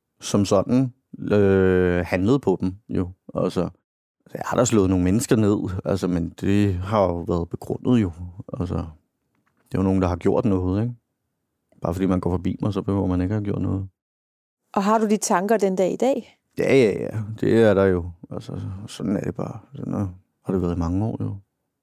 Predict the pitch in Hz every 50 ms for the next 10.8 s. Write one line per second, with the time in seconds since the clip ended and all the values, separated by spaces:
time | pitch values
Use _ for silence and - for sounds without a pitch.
0 | _ _ - 180 180 190 - - 202 - 208 202 196 185 180 196 190 - - 208
1 | 196 175 170 185 202 233 240 - - 202 - - 196 190 196 208 220 220 202 202
2 | 190 - - 202 196 - - - 196 190 185 185 185 185 180 - - - 185 190
3 | 185 180 180 175 - 196 180 180 180 175 175 196 214 - - 247 220 190 202 196
4 | 190 196 226 240 - - 254 226 - - 190 - 190 196 226 262 247 - 240 214
5 | 190 190 185 185 175 175 180 - - 160 165 226 247 247 254 226 - - 196 180
6 | 180 196 180 185 190 - - - 196 - - 190 165 _ _ _ _ _ _ _
7 | _ _ _ _ _ _ _ _ _ _ _ _ _ _ _ _ _ _ - 123
8 | 113 98 90 - - 104 - - - - - - - - - - - - - -
9 | - - _ - 107 - 110 107 101 95 - - 107 - - 110 95 90 92 -
10 | - - 98 - - 107 110 107 104 101 95 85 78 78 80 80